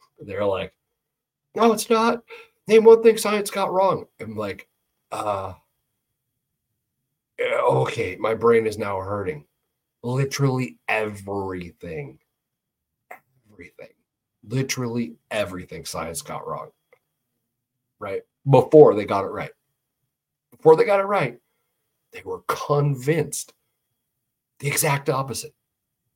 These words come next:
And then enough of them were able to reproduce results, right, in a controlled environment. Oh,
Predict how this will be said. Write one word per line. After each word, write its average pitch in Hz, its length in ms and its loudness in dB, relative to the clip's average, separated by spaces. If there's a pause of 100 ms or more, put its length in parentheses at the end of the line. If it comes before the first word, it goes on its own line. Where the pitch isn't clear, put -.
(880)
And 131 160 -6
then 151 140 0
enough 139 340 2
of 147 100 2
them 107 180 0
were 104 180 -6
able 107 180 -6
to 95 100 -8
reproduce 104 1000 -8
results, 226 840 -2
right, - 400 -6
in 120 160 -8
a 131 80 -8
controlled 151 480 -6
environment. 107 680 -4 (100)
Oh, 78 880 -2